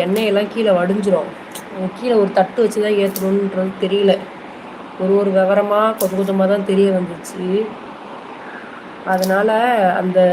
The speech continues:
இதெல்லாம் என்ன ஆயிடுச்சு, ரொம்ப எண்ணெய் பிசுறாயிருச்சு. அது எவ்வளோ க்ளீன் பண்ணாலும் அது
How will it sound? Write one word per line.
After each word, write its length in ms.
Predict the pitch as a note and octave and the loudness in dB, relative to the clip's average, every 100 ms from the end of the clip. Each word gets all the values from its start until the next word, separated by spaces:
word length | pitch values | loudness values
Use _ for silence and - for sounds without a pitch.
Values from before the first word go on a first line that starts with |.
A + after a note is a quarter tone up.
| F3+ F3 F#3 | 4 2 0
இதெல்லாம் 300 | G#3+ G#3+ G#3 | 0 0 2
என்ன 100 | G#3 | 2
ஆயிடுச்சு, 280 | G3+ F#3 A#3 F#3+ | 2 0 -2 0
ரொம்ப 220 | G3 G#3+ A3 F#3 F#3 F#3 | 0 0 2 2 2 2
எண்ணெய் 260 | G3 G#3+ | 2 -2
பிசுறாயிருச்சு. 720 | G3+ G3 G#3+ F3+ E3+ F3+ F3+ F3+ - - - - - - - - - F3 | -6 -4 0 0 0 -8 -10 -12 -14 -18 -18 -18 -18 -18 -20 -18 -12 -10
அது 120 | E3+ F3 | -4 0
எவ்வளோ 240 | F3 G3 G#3+ | 2 4 2
க்ளீன் 260 | G3+ G#3+ G#3 | 2 0 0
பண்ணாலும் 320 | G3 F#3 G3+ | 0 2 2
அது 100 | G3 | 0